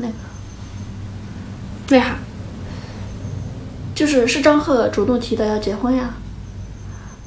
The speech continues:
Speaker 1: 而且张赫
Speaker 2: 那人家没点头，你这婚能结吗？
Speaker 1: 我知道这个是表面的，
Speaker 2: 嗯。
Speaker 1: 就是你结婚的这个状态是由郭柯宇定的，但是在感情里，我觉得张赫是占主导地位的。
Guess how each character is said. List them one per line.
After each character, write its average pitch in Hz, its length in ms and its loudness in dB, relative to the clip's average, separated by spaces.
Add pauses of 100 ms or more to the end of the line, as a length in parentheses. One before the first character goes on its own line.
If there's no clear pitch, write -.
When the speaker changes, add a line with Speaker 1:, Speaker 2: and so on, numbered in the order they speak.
(160)
Speaker 1:
而 277 100 4
且 254 260 6
张 277 140 4
赫 359 80 10
Speaker 2:
那 370 80 10
人 269 220 10
家 370 160 10
没 330 180 10
点 220 220 6
头， 254 180 4
你 254 160 8
这 214 100 4
婚 247 240 2
能 214 160 0
结 - 140 -2
吗？ - 160 -6 (180)
Speaker 1:
我 220 80 2
知 247 120 4
道 277 100 6
这 277 140 2
个 254 80 4
是 262 100 2
表 175 180 4
面 214 240 0
的， - 200 -2 (100)
Speaker 2:
嗯。 311 160 0 (160)
Speaker 1:
就 262 100 -2
是 247 120 2
你 220 160 6
结 233 180 8
婚 294 140 6
的 302 40 6
这 277 80 4
个 269 120 6
状 262 200 4
态 220 200 -2
是 202 160 0
由 185 120 2
郭 220 160 2
柯 220 220 0
宇 180 140 2
定 226 180 2
的， 175 140 -4
但 247 120 2
是 254 60 4
在 247 140 4
感 180 200 2
情 214 220 -2
里， 208 60 0
我 175 100 2
觉 165 80 0
得 175 80 2
张 196 180 0
赫 190 140 -2
是 - 140 0
占 185 180 2
主 - 140 -2
导 185 120 0
地 190 140 0
位 240 120 0
的。 240 80 -2